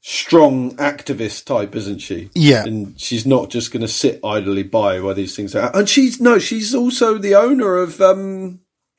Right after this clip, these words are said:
Speaker 1: one of the dogs, isn't she?
Speaker 2: Oh, is she the, is it her dog, the Scarlett Johansson character that
Speaker 1: Yeah,
Speaker 2: does the tricks?
Speaker 1: Nutmeg.
Speaker 2: Nutmeg.
Speaker 1: Yes, it is.
Speaker 2: I mean, th-, that,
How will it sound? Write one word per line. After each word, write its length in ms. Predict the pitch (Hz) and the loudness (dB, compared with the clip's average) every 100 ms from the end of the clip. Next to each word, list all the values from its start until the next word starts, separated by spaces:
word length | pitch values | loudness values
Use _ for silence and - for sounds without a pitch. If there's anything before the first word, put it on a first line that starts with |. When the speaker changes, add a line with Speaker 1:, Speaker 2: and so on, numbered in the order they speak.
| _ | _
Speaker 1:
one 160 | 202 | -2
of 80 | 202 | 0
the 80 | 190 | 2
dogs, 320 | 196 233 156 | 4 4 2
isn't 240 | 247 233 185 | -4 -4 -4
she? 300 | - 104 - | -6 -8 2
Speaker 2:
Oh, 180 | 196 185 | 6 6
is 100 | 170 | 4
she 400 | - 269 277 269 | 2 2 2 2
the, 320 | 233 240 - | 0 -4 -2
is 100 | 208 | -2
it 160 | 240 - | -2 -4
her 340 | - 214 214 | 2 6 6
dog, 400 | 202 208 202 - - - | 4 2 0 -2 -12 -2
the 340 | 185 185 175 _ _ | 0 0 -6 _ _
Scarlett 480 | - - 190 185 175 | -6 -2 6 6 6
Johansson 720 | 165 165 175 135 131 110 101 _ _ _ | 4 4 2 0 -4 -6 -10 _ _ _
character 400 | - 120 107 - | -4 -2 -4 -10
that 100 | 139 | 4
Speaker 1:
Yeah, 120 | 165 | 6
Speaker 2:
does 180 | 156 131 | 8 4
the 80 | - | -2
tricks? 260 | - 156 151 | -4 0 2
Speaker 1:
Nutmeg. 540 | 165 - 131 101 - - | 2 0 -2 -2 -6 0
Speaker 2:
Nutmeg. 340 | 156 127 117 | 0 0 2
Speaker 1:
Yes, 300 | 139 135 - | 2 2 -4
it 160 | 120 - | -4 -2
is. 420 | 123 92 - - - - - - - | -4 -4 -14 -20 -20 -20 -20 -20 0
Speaker 2:
I 80 | 196 | 4
mean, 160 | 214 233 | 4 4
th-, 240 | 226 202 - - | 0 -2 -8 -4
that, 280 | - 247 - | 4 4 2